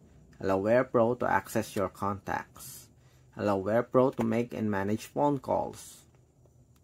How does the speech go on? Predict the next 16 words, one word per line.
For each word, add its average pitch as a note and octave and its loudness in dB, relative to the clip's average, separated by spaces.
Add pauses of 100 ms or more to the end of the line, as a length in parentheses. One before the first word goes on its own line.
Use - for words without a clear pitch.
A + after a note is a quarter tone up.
(580)
Then A#2+ 0
S C3 -6
M G2+ -2
S. - -12 (2250)
So - -18
allow A2+ 2
Wear B2+ 4
Pro A#2+ 2
to A#2+ -8
send A2+ -2
and B2 0
view G#2+ 4 (340)
S - -6
M F2+ -6
S - -10
messages. E2+ -12